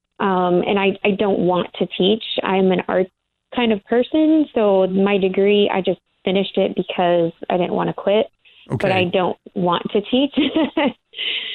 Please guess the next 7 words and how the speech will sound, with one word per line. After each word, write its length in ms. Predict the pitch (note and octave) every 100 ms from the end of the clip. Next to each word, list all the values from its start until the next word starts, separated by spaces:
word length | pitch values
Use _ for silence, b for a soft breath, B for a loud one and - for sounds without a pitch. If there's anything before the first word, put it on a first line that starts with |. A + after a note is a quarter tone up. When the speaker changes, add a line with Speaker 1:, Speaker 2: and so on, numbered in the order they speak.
| B B B _ _ _ _ _ -
Speaker 2:
Right. 280 | C#3+ C#3+ D3+
Now, 100 | E3
usually 720 | D3+ A3 D4+ - C#4+ A#3 D#3+
at 140 | C#3
bases, 680 | C3 D3+ G#3+ - D3+ A#2+ G#2+
there 340 | D3 C3+ B2+
is, 580 | C3+ D3+ C#3+ B2+ A#2 -